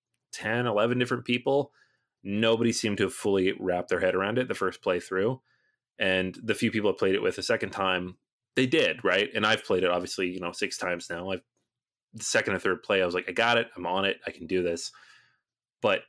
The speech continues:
because there's so many systems wrapped up into the game, you really need to know how they flow together, when something lays off,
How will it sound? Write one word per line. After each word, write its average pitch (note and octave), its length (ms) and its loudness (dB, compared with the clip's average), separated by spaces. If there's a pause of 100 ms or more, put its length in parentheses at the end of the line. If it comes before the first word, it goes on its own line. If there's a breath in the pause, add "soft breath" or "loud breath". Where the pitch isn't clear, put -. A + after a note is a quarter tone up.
(140)
because C#3+ 440 2
there's C#3+ 220 2
so A#2 160 0
many A#2+ 180 2
systems G#2 580 -2
wrapped F2 360 0
up F2+ 180 -2
into F#2+ 220 -2
the F2 120 -4
game, A2 500 -6 (120)
you G#2 180 -4
really A#2+ 480 2
need G#2 160 0
to G2+ 80 0
know F#2+ 280 0
how F#2 280 -2
they F2 100 0
flow F2 240 -2
together, C#3 640 2 (280 loud breath)
when F#2 220 0
something E2+ 340 -4
lays E2+ 240 -2
off, C3 280 2